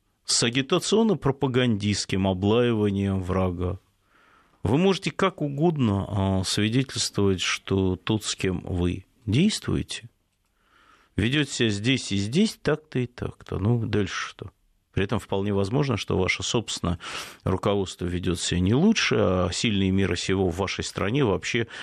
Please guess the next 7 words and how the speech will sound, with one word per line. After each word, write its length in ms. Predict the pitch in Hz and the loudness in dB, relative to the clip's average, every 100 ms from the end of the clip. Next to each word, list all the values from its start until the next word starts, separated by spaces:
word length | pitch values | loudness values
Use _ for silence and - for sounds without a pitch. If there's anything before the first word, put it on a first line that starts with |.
| - - | -16 -6
берут 340 | 87 101 104 | -2 0 0
пример 380 | - 95 104 110 | -2 0 0 0
чёрт 300 | - - 101 | -2 0 0
знает 400 | 90 87 98 92 | -2 -2 0 0
с 120 | - - | -2 -6
кого. 420 | - 90 87 - - _ _ _ _ _ _ _ _ | -4 -4 -4 -10 -16 _ _ _ _ _ _ _ _
Бывает 500 | - 98 180 175 170 | -2 2 4 4 2